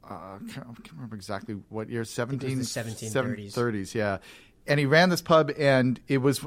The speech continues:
Speaker 1: it was basically, uh, unusual at the time. It was a racially integrated pub where you could have, there were,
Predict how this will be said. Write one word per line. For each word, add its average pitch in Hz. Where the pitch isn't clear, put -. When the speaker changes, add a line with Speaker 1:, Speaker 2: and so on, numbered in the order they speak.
Speaker 1:
it 139
was 127
basically, 135
uh, 131
unusual 123
at 110
the 110
time. 147
It 104
was 104
a 101
racially 101
integrated 98
pub 117
where 95
you 92
could 90
have, 90
there 101
were, 92